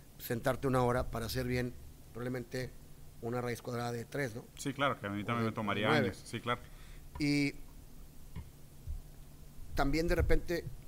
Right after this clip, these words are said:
Speaker 1: a este güey lo invito a las juntas de, de consejo que tenemos, a las juntas de socios, para que nos ayude a buscar una,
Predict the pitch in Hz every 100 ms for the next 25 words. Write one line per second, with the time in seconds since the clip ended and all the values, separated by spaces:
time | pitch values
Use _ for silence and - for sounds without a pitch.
0 | - 135 135 160 151 151 147 135 127 139
1 | - 147 - - - - - - - 123
2 | 117 110 143 135 156 139 131 - 123 -
3 | 120 107 113 143 139 139 135 131 127 113
4 | - 127 127 120 139 139 131 123 - -
5 | - - - - - 135 143 143 - 139
6 | 135 131 147 170 185 160 - 156 170 175